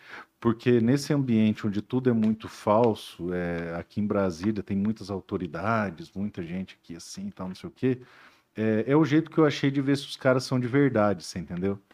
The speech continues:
E aí eu encontrei muita gente de verdade. Então tem senador que é amigo meu, amigo mesmo, brother, parça, tem ministro que é amigo meu, tal, não sei o quê.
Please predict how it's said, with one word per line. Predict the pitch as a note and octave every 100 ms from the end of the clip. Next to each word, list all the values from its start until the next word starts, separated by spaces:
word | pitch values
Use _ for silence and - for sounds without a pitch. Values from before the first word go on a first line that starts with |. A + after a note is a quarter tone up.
| _ _ _ _
E | D3+
aí | B2+ G2+ A2+
eu | C3+
encontrei | - B2 B2
muita | B2 B2 C#3+ B2+
gente | A2 A2 G2+
de |
verdade. | F#2+ G2 F#2 F2+
Então | C#3+
tem | C#3+ D#3+
senador | D3+ B2 B2 A2+ A2
que | C3+
é |
amigo | B2+ G#2 G#2 F3
meu, | E3+ C#3 C3+ A#2 - _ - _
amigo | A2 C3 G3
mesmo, | C4 F#3+ E3 B2+
brother, | F2+ A#2+ C3+ A2+ F2+
parça, | - A2 A#2+ G2+ -
tem | A2+ B2
ministro | C#3 G2+ F#2+ -
que |
é | B2
amigo | A2+ G2 B2
meu, | F3 B2 C3 A#2+ -
tal, | G2+ G#2+
não |
sei | - B2+
o |
quê. | - A2 B2 A#2+